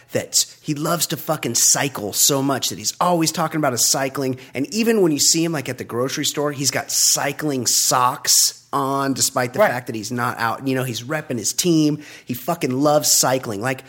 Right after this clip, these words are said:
Speaker 1: it's cool, dude. You like cycling. Calm the
Speaker 2: Right.
Speaker 1: fuck down on your cycling,
Speaker 2: Yeah,
Speaker 1: all right?
Speaker 2: like beard guys that are wearing T-shirts about beards.
Speaker 1: Yes. Yeah. It's like, okay, yeah, your dad had a beard, whatever. Like, you're, you're
Speaker 2: I mean, I,
Speaker 1: fucking
Speaker 2: I have a couple friends that have beards,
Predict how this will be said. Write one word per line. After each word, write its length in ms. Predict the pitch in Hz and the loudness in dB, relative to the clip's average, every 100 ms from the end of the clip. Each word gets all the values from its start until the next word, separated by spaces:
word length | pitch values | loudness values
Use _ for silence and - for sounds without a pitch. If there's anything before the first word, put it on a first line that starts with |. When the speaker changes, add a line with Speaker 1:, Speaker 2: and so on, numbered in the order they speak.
| - - - | -20 -20 -8
Speaker 1:
it's 120 | 175 | -4
cool, 240 | - 240 202 | -2 0 0
dude. 240 | 175 185 | 0 0
You 80 | 165 | -2
like 180 | 170 175 | -2 0
cycling. 380 | 180 175 151 127 | 0 0 -2 -2
Calm 280 | 185 214 226 | -2 -2 -2
the 40 | |
Speaker 2:
Right. 80 | 208 | -2
Speaker 1:
fuck 180 | 185 - | -4 -2
down 420 | 147 151 147 143 - | -2 -2 -2 -4 -4
on 120 | 131 | -2
your 100 | 120 | 0
cycling, 480 | - 127 131 90 330 | 0 -2 -4 -2 2
Speaker 2:
Yeah, 40 | |
Speaker 1:
all 40 | 320 | 2
right? 180 | 127 | 2
Speaker 2:
like 380 | 165 156 - 151 | 2 2 0 -4
beard 260 | 196 247 202 | 2 2 4
guys 240 | 185 185 | 4 4
that 140 | 190 170 | 2 0
are 40 | |
wearing 240 | 190 208 - | 0 0 -2
T-shirts 580 | - 294 330 190 131 120 | 2 2 2 -2 -2 -6
about 320 | 117 113 - | -8 -6 0
beards. 480 | 135 98 - - - | 0 0 -2 -6 -6
Speaker 1:
Yes. 220 | 226 196 | -2 -2
Yeah. 40 | - - 196 | -4 -8 -4
It's 200 | 196 220 | 0 0
like, 180 | 202 | 0
okay, 360 | 220 220 208 185 | -2 -2 0 0
yeah, 320 | 185 175 - 151 | 2 0 0 0
your 140 | 156 | -2
dad 360 | 165 156 156 156 | 0 -2 -2 -2
had 140 | 151 | -4
a 60 | 147 | -4
beard, 720 | 147 151 151 151 151 147 143 | -2 0 2 0 0 -2 0
whatever. 440 | 170 123 104 101 | 2 2 0 -4
Like, 260 | 117 117 147 | -4 -4 -4
you're, 240 | 143 143 | -4 -4
you're 420 | - 147 143 143 143 | -2 0 2 4 2
Speaker 2:
I 60 | |
mean, 160 | 320 294 | 2 4
I, 160 | 277 | 4
Speaker 1:
fucking 160 | 285 135 | 2 2
Speaker 2:
I 80 | 208 | 2
have 240 | 233 277 | 2 0
a 40 | 277 | 0
couple 260 | 233 196 | -4 -4
friends 440 | 175 185 175 165 151 | -8 -6 -6 -6 -6
that 140 | 147 | -8
have 440 | 143 151 143 135 - | -4 -4 -4 -8 -8
beards, 560 | 139 139 110 107 101 | -4 -2 -4 -8 -12